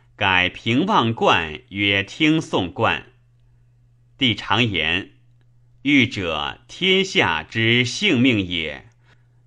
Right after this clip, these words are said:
每断大狱，常一观临听之。”初，魏文侯师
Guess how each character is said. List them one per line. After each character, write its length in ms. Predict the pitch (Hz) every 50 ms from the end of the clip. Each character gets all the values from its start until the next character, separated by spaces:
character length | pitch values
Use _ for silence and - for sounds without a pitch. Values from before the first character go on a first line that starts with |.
| _ -
每 240 | 104 104 98 95 95
断 260 | 135 123 110 104 113
大 320 | 113 - 180 160 120 95
狱， 520 | 101 123 120 101 90 80 76 69 55 - _ _ _ _
常 420 | - - - 85 85 90 95 123 - -
一 240 | 208 196 143 104 95
观 480 | - 165 147 113 92 80 76 71 62 60
临 320 | 80 90 90 95 113 123
听 340 | 120 - - 151 147 147 127
之。” 380 | - - 98 90 80 71 - - _ _ _ _ _ _ _ _ _ _ _ _ _ _ _ _ _ _ _ - -
初， 520 | - 110 107 104 107 107 113 - - _ _ _ _ _ _ -
魏 200 | 135 156 151 135
文 240 | 110 113 120 143 143
侯 320 | 117 - 95 98 113 127
师 380 | 123 - - 135 131 135 147